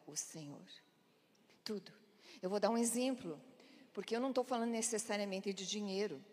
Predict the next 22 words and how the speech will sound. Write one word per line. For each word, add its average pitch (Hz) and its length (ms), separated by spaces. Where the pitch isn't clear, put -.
não 175 100
tô - 120
falando 175 440
só - 360
de 165 140
dinheiro, 139 460
mas 170 200
pode 175 280
ser - 200
dinheiro, 226 540
é 180 100
aquilo 220 240
que - 100
tá 175 120
no 170 80
nosso 165 240
coração. 156 480
Nós, 208 340
quando 214 320
nós 202 380
chegamos 202 380
aqui, 220 600